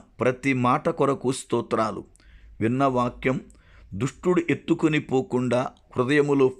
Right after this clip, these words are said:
ఫలింపు దయచేయండి. కుటుంబాలకు శ్రేష్టమైన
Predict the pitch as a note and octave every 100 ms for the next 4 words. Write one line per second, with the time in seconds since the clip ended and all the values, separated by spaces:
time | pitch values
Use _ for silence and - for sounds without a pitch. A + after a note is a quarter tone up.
0 | - B2 C#3+ D#3 D3 C3 B2 A#2 - A#2+
1 | A#2 A#2 D4 - - _ _ _ _ -
2 | C3+ F3 F3+ F3 E3+ E3+ E3 E3 F#3+ -
3 | - - C#3 D#3 - D#3+ D#3+ D3+